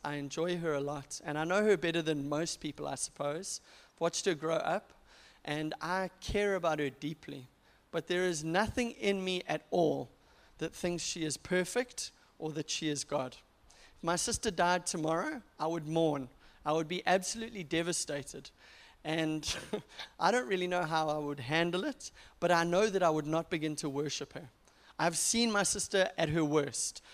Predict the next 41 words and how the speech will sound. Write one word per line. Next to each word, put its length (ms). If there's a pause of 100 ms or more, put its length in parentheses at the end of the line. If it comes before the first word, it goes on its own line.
(120)
maybe 240
better 240
than 160
anyone 400
else. 320
I 140
know 180
her 140
flaws 580
and 200
her 120
faults 520
and 160
her 60
imperfections, 920 (240)
and 100
I 100
can 160
tell 240
you 200
she 180
is 100
sinful. 460 (640)
But 160
Jesus' 520
brothers 480
and 160
sisters 540
and 220
mother 320 (240)
are 120
there 200
in 100
a 60
room 240
worshiping 540
him 180
and 200
praying 600
to 340
him 280